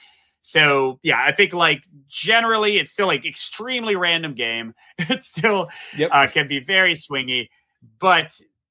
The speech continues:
Speaker 1: a-, as I already said, almost every one of my plays was, like, fully satisfying, was tough, was challenging,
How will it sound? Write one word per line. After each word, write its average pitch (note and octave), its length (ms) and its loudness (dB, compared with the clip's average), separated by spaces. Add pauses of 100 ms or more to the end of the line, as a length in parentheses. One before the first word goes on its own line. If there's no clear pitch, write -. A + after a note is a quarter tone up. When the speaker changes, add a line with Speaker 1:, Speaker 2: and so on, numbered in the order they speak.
(140)
Speaker 1:
a-, C#3+ 180 0
as C#3+ 220 2
I - 20 2
already C#3 200 2
said, C3 340 0
almost C3+ 340 -8
every D3+ 300 0
one C#3 120 0
of C#3 60 -6
my B2+ 100 0
plays C3 460 -2
was, A#2+ 160 -8
like, A#2 180 -10
fully C3+ 320 -6
satisfying, A#2+ 920 0
was G#2+ 160 -16
tough, C#3 480 2
was A2+ 160 -16
challenging, B2+ 960 -4